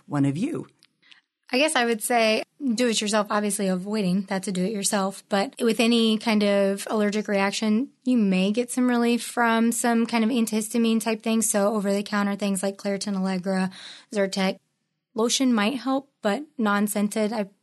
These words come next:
Speaker 2: wouldn't overdo it kind of a thing. But if it's significant enough that it's really bothering you,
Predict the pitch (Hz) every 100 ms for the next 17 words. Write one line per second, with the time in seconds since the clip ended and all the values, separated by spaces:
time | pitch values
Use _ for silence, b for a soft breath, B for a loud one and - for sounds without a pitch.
0 | - 226 208 226 196 214 220 233 220 247
1 | - 226 208 208 214 208 190 202 202 -
2 | _ _ _ _ _ 240 208 226 - -
3 | - 247 330 302 285 233 220 220 214 214
4 | 190 190 180 175 196 208 220 208 208 214
5 | 208 208 202